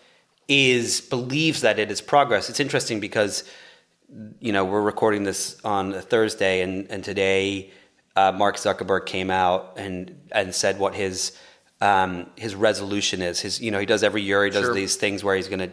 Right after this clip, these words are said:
Speaker 1: he has one thing.
Speaker 2: Speak Mandarin,
Speaker 1: Yeah,
Speaker 2: go across
Speaker 1: whatever.
Speaker 2: country, whatever,
Speaker 1: Yeah,
Speaker 2: yeah.
Speaker 1: learn to drink my own pee, whatever it is that he's gonna do for a year. And he, today's was, this year's is that he is, he, his intention when he built Facebook, this is what he says,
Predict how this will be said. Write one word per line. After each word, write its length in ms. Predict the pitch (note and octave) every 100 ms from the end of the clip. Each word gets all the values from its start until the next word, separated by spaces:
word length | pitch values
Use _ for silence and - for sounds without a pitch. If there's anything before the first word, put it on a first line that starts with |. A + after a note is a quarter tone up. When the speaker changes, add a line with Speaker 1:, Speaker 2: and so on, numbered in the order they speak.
| -
Speaker 1:
he 160 | G#2+
has 240 | F#2 F#2+ -
one 260 | F#2+ F#2+ F#2+
thing. 180 | F#2+
Speaker 2:
Speak 260 | G2 D3+ C3
Mandarin, 720 | B2+ A#2 A#2 A#2+ A#2 A#2 A2+
Speaker 1:
Yeah, 220 | B2 G#2
Speaker 2:
go 60 | F#2
across 180 | G#2 G#2+
Speaker 1:
whatever. 180 | G#2 G2+
Speaker 2:
country, 340 | F#2+ A2 G#2+
whatever, 220 | G#2+ A2
Speaker 1:
Yeah, 160 | G2 G2
Speaker 2:
yeah. 80 | A2
Speaker 1:
learn 240 | G#2+ G#2+
to 80 | G#2
drink 180 | G#2+ G2
my 140 | G2+
own 140 | G2+
pee, 340 | F#2 G#2+ G2+ G2+
whatever 380 | C#3 C#3+ A#2 A2+
it 80 |
is 160 | G2+ F#2+
that 60 | G#2
he's 100 | F#2
gonna 160 | G#2
do 120 | G2
for 160 | G2+ A2
a 60 | A2
year. 420 | D#3 C3+ G#2+ - - - -
And 380 | C3 B2+ B2+ A#2 -
he, 360 | - D3 C#3 C3+
today's 640 | C3+ C#3 C#3+ D3+ C#3 A#2
was, 460 | A#2 A2+ A2+ A2 G#2+
this 220 | C3 -
year's 320 | A2+ A2 G2+
is 260 | - G#2+ G2
that 300 | G#2 F#2+ -
he 420 | - A2+ G#2+ G2+
is, 600 | G2+ G#2+ F#2 G#2+ F#2+ - - _
he, 260 | - A#2 -
his 160 | A2 A2
intention 480 | G#2 C#3 C#3+ C#3 A#2+
when 100 | G#2+
he 100 | G2+
built 280 | G#2+ G2+
Facebook, 320 | G2+ G2 - F2
this 160 | F#2
is 60 | F#2+
what 120 | E2+
he 60 | D#2+
says, 340 | - F2 E2+